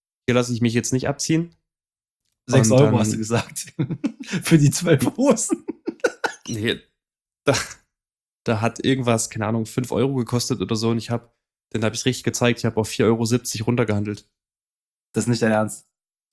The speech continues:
Speaker 1: Doch, das klingt, das klingt alles so krass, wenn du das hochrechnest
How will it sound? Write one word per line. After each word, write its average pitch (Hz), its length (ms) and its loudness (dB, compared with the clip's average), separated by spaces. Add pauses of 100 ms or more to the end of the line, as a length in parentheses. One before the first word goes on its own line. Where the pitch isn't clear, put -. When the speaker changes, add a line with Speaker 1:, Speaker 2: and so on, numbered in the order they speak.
(120)
Speaker 1:
Doch, 123 180 4
das 120 160 -2
klingt, 156 180 4
das 131 120 2
klingt 185 280 4
alles 156 200 2
so 151 100 0
krass, - 460 0 (180)
wenn 123 100 2
du 131 80 4
das 135 300 -2 (420)
hochrechnest 180 920 2